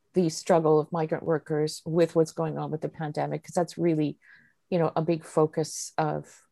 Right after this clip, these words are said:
uh, people's attention right now. These things are linked, right? Who are the people providing the care? Who are the people doing the food, doing those, those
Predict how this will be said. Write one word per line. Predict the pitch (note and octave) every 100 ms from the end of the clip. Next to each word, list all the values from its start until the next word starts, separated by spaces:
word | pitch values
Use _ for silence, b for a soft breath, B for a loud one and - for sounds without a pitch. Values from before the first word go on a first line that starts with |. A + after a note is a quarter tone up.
| -
uh, | D#3 D3
people's | D#3+ G3 E3+ E3
attention | D#3+ E3+ D#3+ F3
right | D#3+ D3 -
now. | D3+ D#3 G#3 _ B B B B B
These | G3+ F3+
things | G3+ G3+ F#3+
are | G3+
linked, | F#3 G#3+ A#3+ _ -
right? | D#3+ G#3+ - B B B B _ _ -
Who | G#3
are | F#3+ F#3
the | F3+
people | - F3 E3+
providing | F3+ D#3+ D#3+ D#3 D#3+
the |
care? | D#3 - D#3+ D#3 D#3
Who | F3
are | E3
the | D#3+
people | D#3+ D#3+ D#3+ D3+ D#3+ b b b _ _
doing | - D#3+ D#3+
the |
food, | D#3 E3 D3 D3+
doing | F3 F3+
those, | F3 D#3+ D#3+ B B B -
those | F#3 D#3+